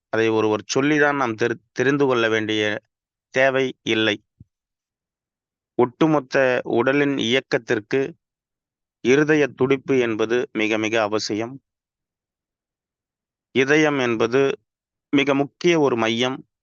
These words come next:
இந்த இதயமானது மனித உடலில் எந்தெந்த உறுப்புகளை பராமரிக்கிறது என்று பார்த்தோமேயானால், உடலில் இருக்கக்கூடிய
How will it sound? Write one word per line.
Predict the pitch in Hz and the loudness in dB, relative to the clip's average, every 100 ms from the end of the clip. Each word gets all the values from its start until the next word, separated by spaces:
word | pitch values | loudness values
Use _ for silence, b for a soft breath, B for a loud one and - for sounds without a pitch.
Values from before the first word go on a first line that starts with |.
| _ _ _ _ _ _ _ _ _ _ _ _ _ _ _ _ _ _ _ _ _ _ _ - | _ _ _ _ _ _ _ _ _ _ _ _ _ _ _ _ _ _ _ _ _ _ _ -6
இந்த | 131 | 0
இதயமானது | 127 139 170 170 151 135 123 117 147 - _ _ _ _ _ _ B B _ _ _ _ _ _ _ _ | 2 2 2 2 2 0 -2 0 0 -2 _ _ _ _ _ _ B B _ _ _ _ _ _ _ _
மனித | 117 131 131 | -2 0 2
உடலில் | 123 131 135 147 160 _ _ _ - | 2 2 2 0 -4 _ _ _ -2
எந்தெந்த | 120 143 151 156 147 | 2 2 2 2 4
உறுப்புகளை | 135 151 143 143 135 120 | 2 2 2 2 2 0
பராமரிக்கிறது | 113 113 131 139 131 113 117 113 113 110 - _ _ _ | 0 0 0 0 -2 -2 -2 0 0 -2 -4 _ _ _
என்று | 135 113 110 | -8 -4 -2
பார்த்தோமேயானால், | 107 104 107 107 107 107 113 143 131 110 _ _ _ _ _ _ _ _ _ _ _ _ _ _ _ _ _ _ _ _ _ _ _ _ - | -2 -2 -2 -2 0 -2 -2 -4 -6 -12 _ _ _ _ _ _ _ _ _ _ _ _ _ _ _ _ _ _ _ _ _ _ _ _ -4
உடலில் | 131 165 175 160 | 2 4 4 4
இருக்கக்கூடிய | 143 139 - 127 127 127 135 | 2 2 0 -2 0 0 2